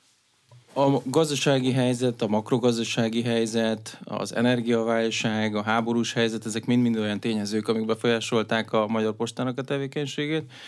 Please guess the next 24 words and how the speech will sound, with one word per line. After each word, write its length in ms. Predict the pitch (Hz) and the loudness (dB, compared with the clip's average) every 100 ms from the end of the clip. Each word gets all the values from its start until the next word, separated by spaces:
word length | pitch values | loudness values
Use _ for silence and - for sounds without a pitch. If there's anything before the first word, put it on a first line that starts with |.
| - - - | -18 -20 -2
de 100 | 120 | 2
ezek 220 | 123 135 | 2 4
olyan 240 | 156 135 117 | 4 4 4
tényezők, 440 | 123 120 113 120 | 4 4 2 2
amik 160 | 117 113 | 2 2
nem 160 | 113 | 0
csak 160 | 104 117 | -2 -4
a 40 | |
Magyar 280 | 110 107 104 | -2 0 -2
Postának, 420 | 107 110 - 110 | -2 -6 -2 -2
és 80 | 104 | -2
nem 120 | 110 | -4
csak 160 | 104 - | -4 -4
a 40 | |
nagyvállalatoknak, 1000 | 104 101 101 101 104 101 117 110 117 110 | -2 0 -2 -4 -4 -4 -2 0 0 0
és 100 | 113 | -2
nem 140 | 117 107 | -2 -4
csak 140 | - | -4
az 120 | 104 | -6
állami 320 | 104 113 120 117 | -2 0 2 2
vállalatoknak, 680 | 117 113 120 113 120 117 | 2 0 0 -2 -6 -6
hanem 180 | - 113 | -4 -2
minden 360 | 113 107 101 101 | 0 -2 -4 -6
vállalatnak 680 | 95 98 95 104 113 113 | -6 -4 -4 -4 -4 -4